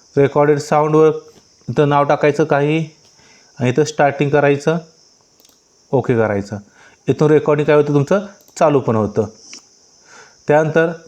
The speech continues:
तुम्हाला नको असेल तर हे काय करायचं? डिलीट मारून टाकू शकता इथून. स्क्रीन रेकॉर्डिंग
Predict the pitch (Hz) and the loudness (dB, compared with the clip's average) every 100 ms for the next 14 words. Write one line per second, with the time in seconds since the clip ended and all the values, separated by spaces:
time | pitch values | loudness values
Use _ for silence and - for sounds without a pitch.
0 | - 147 151 147 156 165 160 165 156 160 | -2 0 0 0 0 0 0 2 2 2
1 | 156 156 151 180 - _ - - 160 135 | 2 0 0 -4 -6 _ -14 -6 0 2
2 | 139 139 143 139 151 _ _ _ - - | 2 0 0 -2 -6 _ _ _ -4 -2
3 | 139 107 92 104 101 104 101 _ - - | -2 -4 -4 -4 -4 -8 -10 _ -20 -20
4 | - - - - 175 175 170 175 170 175 | -20 -20 -8 0 2 2 2 0 0 -2